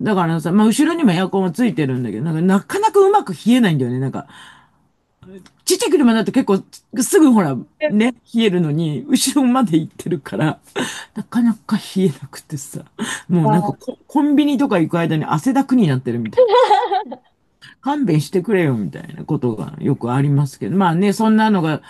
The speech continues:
Speaker 1: 多分七月の二十九日の頃はもうすごい大ピークなんだろうな、
Speaker 2: うん。
Speaker 1: それが。暑くて。
Speaker 2: ね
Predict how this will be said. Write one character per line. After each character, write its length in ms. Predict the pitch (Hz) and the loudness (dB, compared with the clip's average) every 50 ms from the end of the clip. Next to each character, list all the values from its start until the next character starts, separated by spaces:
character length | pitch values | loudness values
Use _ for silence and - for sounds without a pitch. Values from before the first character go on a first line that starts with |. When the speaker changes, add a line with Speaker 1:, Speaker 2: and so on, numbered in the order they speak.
| - - - _ - | -20 -20 -20 _ -6
Speaker 1:
多 120 | 180 165 | -4 -2
分 140 | 143 160 156 | 0 0 -2
七 240 | 139 - - 147 143 | -2 -4 -4 -4 -2
月 300 | 151 147 143 - 139 143 | -2 -4 -4 -4 -4 -2
の 320 | 147 143 139 139 - - _ _ _ _ _ _ _ _ - | 0 0 0 -2 -2 -6 _ _ _ _ _ _ _ _ -2
二 180 | 156 165 165 | 0 0 2
十 180 | 143 135 143 135 | 2 2 2 2
九 180 | 131 - - 147 | 2 0 0 0
日 600 | 147 151 135 - - 135 131 117 98 - - - _ _ _ - | 0 0 -2 -2 -2 0 2 2 0 -2 -4 -10 _ _ _ -4
の 120 | - 160 196 | -2 0 2
頃 220 | 190 175 160 160 | 2 2 2 2
は 80 | 151 - - | 2 0 -4
も 80 | - - | -8 -14
う 20 | |
す 200 | - - - - | -14 -14 -10 -4
ご 100 | 139 147 | -2 -2
い 60 | 131 101 | -2 0
大 220 | 139 123 123 143 | 0 0 0 0
ピ 160 | 156 240 330 | -2 -2 -4
ー 40 | 339 | -2
ク 140 | - 359 302 | 0 0 2
な 140 | 226 180 170 | 2 2 2
ん 60 | 156 | 0
だ 120 | 147 139 | 0 -2
ろ 100 | 131 135 | -2 -4
う 80 | 123 123 | -4 -4
な、 140 | 117 113 131 | -4 -4 -6
Speaker 2:
う 20 | |
ん。 40 | 147 | -6
Speaker 1:
そ 100 | - 139 | -4 -4
れ 140 | 117 117 107 | -4 -4 -4
が。 240 | 95 87 - - - - | -6 -8 -8 -10 -10 -8
暑 240 | - 135 - 208 | -8 -8 -8 -8
く 100 | 254 - | -8 -6
て。 80 | 330 339 | -4 -4
Speaker 2:
ね 220 | 359 349 339 294 | -4 -4 -4 -6